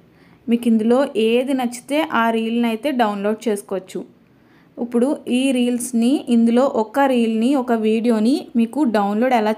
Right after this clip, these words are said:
చేయాలో ఈజీగా, సింపుల్గా అయితే చూపిస్తాను, చూసేయండి.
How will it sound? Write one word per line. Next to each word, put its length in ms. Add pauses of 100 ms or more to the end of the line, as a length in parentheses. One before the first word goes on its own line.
చేయాలో 380 (300)
ఈజీగా, 500 (160)
సింపుల్గా 560
అయితే 140 (100)
చూపిస్తాను, 540 (560)
చూసేయండి. 560